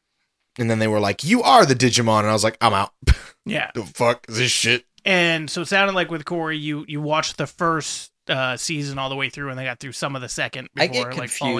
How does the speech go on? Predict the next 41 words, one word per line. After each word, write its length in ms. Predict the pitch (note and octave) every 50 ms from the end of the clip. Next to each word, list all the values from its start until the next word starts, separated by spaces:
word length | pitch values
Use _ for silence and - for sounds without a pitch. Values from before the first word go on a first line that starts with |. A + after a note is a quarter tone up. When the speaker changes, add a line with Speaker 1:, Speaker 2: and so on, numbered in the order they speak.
| A#2+
Speaker 3:
confused 120 | A2+ B2 B2+
Speaker 2:
off. 60 | B2+
Speaker 3:
where, 140 | G#2 G#2 G2+
like, 240 | G2+ G2 G2 F#2+ -
the 120 | - F#2+
first 560 | - - - - G#2+ G2+ G2 G2 - - - -
and 160 | G#2+ F#2+ F#2+
the 60 | F#2
second 520 | - - - G#2+ G2+ F#2+ - F#2+ F#2 -
seasons 520 | - - G2+ F#2+ F2+ F2+ F#2+ F2+ E2 - -
were. 460 | E2+ E2+ F2 F2 F2+ F2+ F#2 F#2+ F#2+
Like, 280 | F2+ F2+ F2 E2+ - -
even 220 | B2 B2+ D3 D3+
if 160 | D#3 C#3 -
I 120 | D3 B2+ A2
look 340 | G#2+ G#2 A2 A2 - -
up 180 | A#2 G2+ - -
now, 440 | G2+ F#2 F2+ F2 F#2+ F#2 F#2 E2+ D#2+
it 120 | D#2+ D2+
just, 240 | - F#2+ F#2 - -
like, 220 | G2 F2 F2 -
seems 320 | - - G2+ F#2+ F2 - -
like 200 | F#2 F2 F2 - _
the 80 | - G2
first 360 | - - - F#2+ F2+ - - -
season 380 | G2 F#2 E2+ F2 F#2+ E2+ E2
is 160 | D#2+ D2+ -
sixty 600 | - - - - - - - - - - G2+ E2+
episodes 680 | E2 E2 - _ F2 - - - B1 A#1+ B1 B1 - -
or 80 | - -
so. 160 | - - - G#1+
It's 180 | C#2 - -
Speaker 2:
It 40 | -
Speaker 3:
crazy. 180 | - G#2+ G#2 C3
Speaker 2:
might 140 | D3+ E3
even 180 | D#3 C3 C3 B2+
be 120 | A#2 A2
more 260 | G#2+ A2+ A2+ A#2 A2 G#2+
than 80 | A2
that. 180 | G#2+ G#2 G#2 G#2+
Speaker 3:
Yeah. 220 | G#2 G2+ E2 -